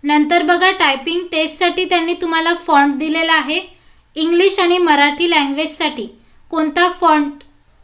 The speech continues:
यूज होणार आहे? इंग्लिशसाठी बघा, Arial or the Times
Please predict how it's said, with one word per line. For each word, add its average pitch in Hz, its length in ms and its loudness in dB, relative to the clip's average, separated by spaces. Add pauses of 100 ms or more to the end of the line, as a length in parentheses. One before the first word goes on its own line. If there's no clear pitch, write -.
(500)
यूज 294 340 -4
होणार 294 300 2
आहे? 240 240 -4 (1600)
इंग्लिशसाठी 349 640 0
बघा, 311 320 2 (760)
Arial 339 480 2 (180)
or 285 200 2 (680)
the 311 140 -4 (120)
Times 320 360 0